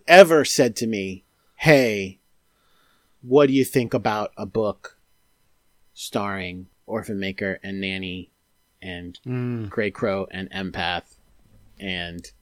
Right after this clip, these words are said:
Speaker 1: I don't know, maybe we'll throw Havoc in there, I would have been like, "What? Like, no, that's not a book.
Speaker 2: <laughs>
Speaker 1: That's not a book we would do. What are you talking about?"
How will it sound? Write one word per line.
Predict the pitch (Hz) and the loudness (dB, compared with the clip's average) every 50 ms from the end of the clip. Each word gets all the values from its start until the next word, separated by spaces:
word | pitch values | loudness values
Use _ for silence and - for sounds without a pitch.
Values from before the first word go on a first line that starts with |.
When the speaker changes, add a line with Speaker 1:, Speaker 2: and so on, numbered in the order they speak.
| _ _ _ _ - | _ _ _ _ -4
Speaker 1:
I | - 127 | -4 -4
don't | 104 92 87 | -2 -4 -6
know, | - | -8
maybe | 92 104 104 95 92 | -6 -6 -6 -6 -6
we'll | 92 92 | -8 -8
throw | - - 104 92 | -6 -6 -6 -6
Havoc | 90 98 95 92 90 - | -6 -6 -8 -8 -8 -10
in | 92 82 80 | -12 -12 -12
there, | 73 73 80 - - | -14 -16 -16 -10 -6
I | 117 | -4
would | 127 127 | -2 -2
have | 127 113 | -2 -2
been | 117 113 | -4 -6
like, | 107 101 92 - _ _ _ _ _ _ _ _ _ _ _ _ _ _ _ _ | -6 -8 -10 -14 _ _ _ _ _ _ _ _ _ _ _ _ _ _ _ _
"What? | - 160 180 202 196 _ _ _ _ _ _ _ _ _ _ _ _ _ - | -2 0 0 0 -2 _ _ _ _ _ _ _ _ _ _ _ _ _ -2
Like, | - 320 - - | -2 0 2 4
no, | 262 392 403 233 135 | 6 8 8 8 8
that's | - 247 - - - | 8 6 6 6 6
not | 262 311 392 370 | 6 8 8 8
a | 147 | 6
book. | 127 - 135 127 139 - - - - - - | 4 2 0 0 0 -2 -4 -14 -14 -14 -18
Speaker 2:
<laughs> | - _ _ _ - - _ _ _ - _ _ _ _ _ - | -18 _ _ _ -20 -20 _ _ _ -20 _ _ _ _ _ -10
Speaker 1:
That's | - 254 - - | -10 -8 -2 2
not | - 370 320 | 4 6 6
a | 165 | 6
book | 127 - 160 147 - - | 4 4 4 4 6 6
we | 151 143 | 4 6
would | 117 131 113 - - - | 6 2 0 0 -8 -6
do. | - 98 95 107 127 170 254 285 277 - _ _ _ _ _ _ - - 240 233 - - _ - _ _ _ - - - - _ - - - | -6 -6 -4 0 2 2 2 2 -2 -6 _ _ _ _ _ _ -20 -16 -14 -14 -14 -16 _ -20 _ _ _ -20 -20 -20 -20 _ -20 -12 -2
What | 165 180 247 | 2 4 6
are | 339 | 6
you | 311 330 | 6 6
talking | - - - - - 302 381 - 349 269 131 | 4 2 -4 -2 0 0 0 2 2 2 0
about?" | 117 104 110 95 90 87 82 - | 0 -2 -2 -4 -6 -8 -10 -14